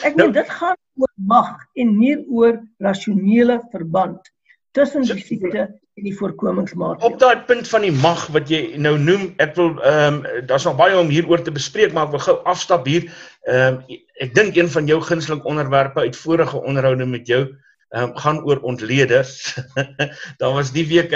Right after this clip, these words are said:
Speaker 2: herrie oor president Cyril Ramaphosa, ehm, se toekoms in die A N C. Dit is nou nadat die politieke ontleder professor Andrei Diegen-, Dievenage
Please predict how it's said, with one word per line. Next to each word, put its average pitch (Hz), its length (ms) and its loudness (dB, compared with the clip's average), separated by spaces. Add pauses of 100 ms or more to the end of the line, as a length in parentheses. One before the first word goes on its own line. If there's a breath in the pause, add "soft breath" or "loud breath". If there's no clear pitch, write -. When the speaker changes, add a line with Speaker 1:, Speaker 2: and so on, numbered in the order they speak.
(140)
Speaker 2:
herrie 143 240 0
oor 143 180 -4
president 131 420 -6
Cyril 151 280 0
Ramaphosa, 139 680 0 (400 soft breath)
ehm, 110 360 0 (160)
se - 320 -10
toekoms 175 760 0 (100)
in 165 200 -4 (220)
die 147 240 -10
A 143 160 -2
N 143 40 -4
C. 185 320 -4
Dit 160 200 -6
is 220 100 -6
nou 220 160 0
nadat 151 320 -2
die 170 140 -6
politieke 165 440 -6
ontleder 160 400 0
professor 143 420 -10
Andrei 160 420 -2
Diegen-, 185 440 -10
Dievenage 147 640 -4